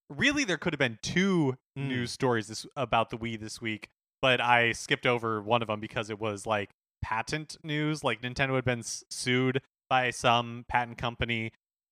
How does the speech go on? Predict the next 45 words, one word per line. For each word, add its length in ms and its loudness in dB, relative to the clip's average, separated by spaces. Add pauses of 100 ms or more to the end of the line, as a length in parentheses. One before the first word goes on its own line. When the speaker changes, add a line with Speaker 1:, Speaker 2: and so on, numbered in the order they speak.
(120)
Speaker 1:
for, 380 4
I 120 -6
guess 140 -8
we're 60 -14
talking 200 0
about 180 -4
it 60 -6
anyways. 320 -4
Speaker 2:
Right, 180 8
here 140 6
it 80 6
Speaker 1:
Nintendo 240 12 (220)
Speaker 2:
is. 60 4
Speaker 1:
had 240 0
been 140 0
<laughs> 0 -
sued 260 -2
Speaker 2:
Here's 180 8
a, 80 10
here's 260 6
a 80 6
Speaker 1:
by 120 10
Speaker 2:
half-remembered 680 10
Speaker 1:
<laughs> 100 2
Yeah, 120 12
Speaker 2:
news 120 10
story. 640 6
Speaker 1:
by 320 8
some 240 2
patent 300 6
company 500 2
for 360 4
the 220 2
technology 540 2
that 100 -2
was 140 -6
in 100 -8
the 80 -2
Wiimote. 680 0
Speaker 2:
Yeah. 280 4
Speaker 1:
And 280 2
they 160 6
had 200 0
been, 380 2 (420)
like, 160 2